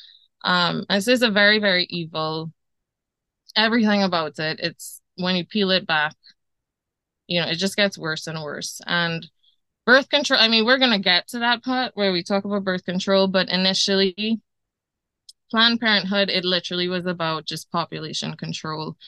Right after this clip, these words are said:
To this day, it's about population control. And you know what really stood out to me? Um, this, this kind of blew my mind when God was kind of showing me that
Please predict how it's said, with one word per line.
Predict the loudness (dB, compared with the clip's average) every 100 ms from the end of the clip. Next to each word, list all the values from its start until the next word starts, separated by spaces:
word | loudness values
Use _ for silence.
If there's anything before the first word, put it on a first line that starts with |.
| -20 _ -4
To | -2
this | 0 -2
day, | -2 0 0 -2 -6
it's | -8 -8
about | -6 -6 -6
population | -6 -6 -8 -6 -6 -6 -6
control. | -8 -8 -6 -4 -6 -8 _ _ _ _ _ -2
And | 2
you | 4
know | 4 4
what | 2 0
really | 0 0 -2
stood | -4 -2 2
out | 2 0 -4
to | -4 -2
me? | 0 -2 -4 -4
Um, | 0 0 -2 -8 -10 -14 _ _ _ _ 0
this, | 0 0 -4
this | -4 0
kind | 0 2
of |
blew | 2 2
my | 2
mind | 2 -2 -4
when | -6 -4
God | -2 -2 -2
was | -4
kind | -2 0
of | 0
showing | 0 0 0 0
me | -2 -4 -8 -18 -20 -20 _ _ _ _ _ -8
that | 0 2 4 2